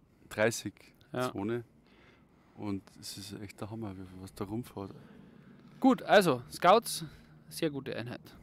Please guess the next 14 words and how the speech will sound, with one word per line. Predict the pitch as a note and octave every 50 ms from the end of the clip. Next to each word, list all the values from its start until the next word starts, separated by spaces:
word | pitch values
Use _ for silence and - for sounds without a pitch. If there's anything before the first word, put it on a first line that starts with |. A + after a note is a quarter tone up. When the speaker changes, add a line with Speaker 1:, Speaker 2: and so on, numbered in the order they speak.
| - - - - - - - - - - - - - - - - -
Speaker 2:
Dann | - D3 E3 G3 A#3+ C4+ C#4 C#4 C4+ -
kommen | - - G#3+ A3+ A#3+
wir | A#3+ A#3
jetzt | G#3+ G3+ G3+ G#3 G#3+ - - - - - - - - - - - - - -
zu | - - - F3+ F3 E3
der | D#3+ D3+ B2+
Elite-Abteilung | - D3 E3 G#3+ A3+ - F3+ D#3 C#3 - - D3 C3 C3 C#3+ C#3 C3+
der | B2 C3 B2
Elite-Armee | B2+ C3 C#3+ D#3+ D#3+ - E3 D3 C#3 C3+ C3+ C3+ C3+ C3
Space | - - - E3+ D#3+
Marines. | - C#3+ - A#2+ A#2 A2+ - - - - - - - - - - - - - - - - G#3 - - - - - -
<laughs> | D#4 - - - - - - - - - - - - - - _ - - - -
Speaker 1:
Die | G#2 G#2 G2+ G2 G2 G2+ - -
Elite. | G#2 G2 F#2+ F#2+ A2 C3 - - - -